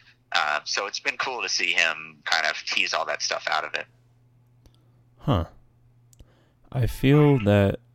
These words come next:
Speaker 2: there's this constant thing with people,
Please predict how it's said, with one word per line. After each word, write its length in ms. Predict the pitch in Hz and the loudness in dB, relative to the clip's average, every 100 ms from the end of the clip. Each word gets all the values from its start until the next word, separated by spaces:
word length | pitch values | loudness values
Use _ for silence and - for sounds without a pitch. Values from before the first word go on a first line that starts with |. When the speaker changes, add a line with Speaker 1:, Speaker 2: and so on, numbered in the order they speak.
| _ _ _ - | _ _ _ 0
Speaker 2:
there's 720 | 113 107 104 98 98 - - | 4 6 4 2 -2 -8 -4
this 220 | 107 - | -4 -4
constant 680 | - 110 117 131 120 110 - _ _ _ _ _ - - - | -4 0 0 0 -2 -2 -4 _ _ _ _ _ -6 0 0
thing 460 | - - 107 117 107 | 0 2 4 4 4
with 200 | 98 - | 2 2
people, 580 | 104 - 95 95 98 | 4 8 8 8 2